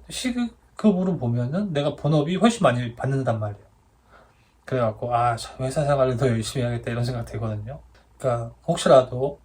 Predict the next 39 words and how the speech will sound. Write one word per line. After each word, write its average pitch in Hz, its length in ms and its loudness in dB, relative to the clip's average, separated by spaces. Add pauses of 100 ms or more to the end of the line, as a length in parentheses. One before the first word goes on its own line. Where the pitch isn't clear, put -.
뭐, 131 180 -6
이 131 140 -4
회사 180 200 4
생활에 151 320 4
권태기가 170 460 4
오신 123 280 0
분들, 110 340 -4 (120)
내가 131 240 4
아직 120 280 -2 (420)
어, 143 120 -2 (100)
나이적으로는 135 800 2
회사 180 140 4
생활을 160 320 6
더 123 100 -4
할 147 120 2
수 151 140 -4
있는데 117 440 -2
이 120 100 -4
회사 156 220 2
생활에 139 320 0
권태기가 131 400 -2
와갖고 110 480 0
회사를 139 260 0
그만두고 139 340 -2
싶어 - 240 -4
하시는 120 240 -2
분들, 107 260 -6 (880)
예, 117 160 -4
뭐 110 300 -8
주말 135 300 0
알바건 120 520 2
아니면 113 300 -4
저 110 140 -12
뭐 117 220 -8
쿠팡 - 340 -4
캠프건 156 520 -6
한 156 120 -6
번씩 151 240 -4
해보시길 135 640 -2